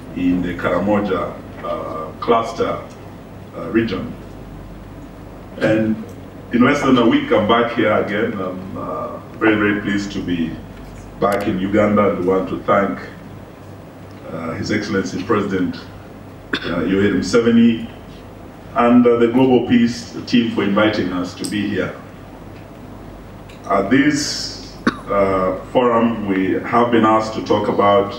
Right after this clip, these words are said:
entrepreneurship and investment as a catalyst for peace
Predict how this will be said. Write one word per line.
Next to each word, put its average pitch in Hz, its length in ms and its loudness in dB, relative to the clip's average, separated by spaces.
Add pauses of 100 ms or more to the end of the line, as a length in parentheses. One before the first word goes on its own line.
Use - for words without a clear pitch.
(540)
entrepreneurship 104 1120 0 (840)
and 139 340 2
investment 101 800 -2 (360)
as - 200 2
a 160 120 2
catalyst 120 560 4
for - 220 -4
peace - 640 0